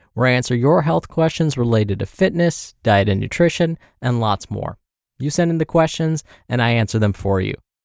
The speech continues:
Now, don't forget, if you want to send me a question, come by old podcast dot com slash ask, or we have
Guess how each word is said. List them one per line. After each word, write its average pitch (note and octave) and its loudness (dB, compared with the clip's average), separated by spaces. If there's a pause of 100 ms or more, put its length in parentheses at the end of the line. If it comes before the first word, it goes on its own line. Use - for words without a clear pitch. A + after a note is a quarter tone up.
(480)
Now, C3+ 0
don't F#3+ 2
forget, G#3+ 2
if A#2 0
you D#3 2
want G#3 -2
to F#3+ -2
send F3+ -2
me F3+ -2
a F#3 -4
question, G#2+ -4 (380)
come B2 -2
by G#2+ 0
old C#3+ -2
podcast C3 -2 (200)
dot B2 -2
com D3+ -2 (220)
slash A2+ -2
ask, G#2 -4 (360)
or A#2 -2
we E3+ -6
have F3 -2